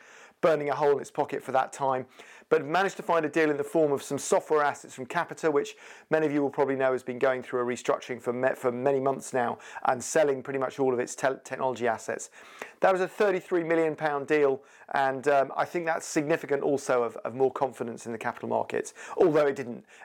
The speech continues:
A V T had the cash, so it didn't need to raise money for that, but I still think overall that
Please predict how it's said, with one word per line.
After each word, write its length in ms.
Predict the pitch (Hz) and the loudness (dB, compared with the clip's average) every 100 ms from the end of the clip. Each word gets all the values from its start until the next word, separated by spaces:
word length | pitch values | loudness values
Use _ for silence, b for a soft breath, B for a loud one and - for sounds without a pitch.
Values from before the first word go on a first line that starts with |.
| - | -2
A 100 | 143 | 0
V 100 | 131 | -2
T 200 | 139 123 | -4 -2
had 180 | 117 | -2
the 60 | 120 | -4
cash, 300 | - 120 - | -2 -2 0
so 120 | 127 113 B | -4 -4 B
it 100 | 147 | 0
didn't 160 | 160 170 | 0 0
need 120 | 139 | -2
to 100 | 135 | 0
raise 200 | 127 120 | 0 0
money 220 | 123 123 | -4 -4
for 140 | 117 117 | -4 -2
that, 160 | 117 | -2
but 80 | - | -2
I 40 | 127 | -2
still 200 | - 131 | -2 -2
think 240 | 131 - | -4 0
overall 400 | 135 110 120 117 | 0 0 -2 0
that 220 | 113 - | -2 -4